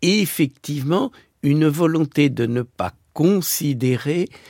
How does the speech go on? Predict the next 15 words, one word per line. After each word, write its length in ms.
la 320
liberté 760
religieuse 1120
comme 300
faisant 840
partie 580
intrinsèquement 1300
de 260
ce 200
qui 220
est 340
les 720
éléments 640
d'une 560
vie 440